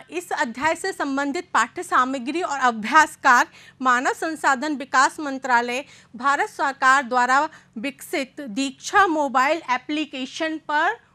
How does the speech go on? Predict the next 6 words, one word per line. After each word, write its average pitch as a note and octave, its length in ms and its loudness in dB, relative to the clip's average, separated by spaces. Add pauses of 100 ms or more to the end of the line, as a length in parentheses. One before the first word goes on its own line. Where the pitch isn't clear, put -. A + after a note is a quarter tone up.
(120)
उपलब्ध C4 520 -4
है। D4+ 340 -6 (380)
आप C#4+ 340 4
इसको F4+ 540 -8 (280)
डा-, B3 280 0
Google C4+ 380 -2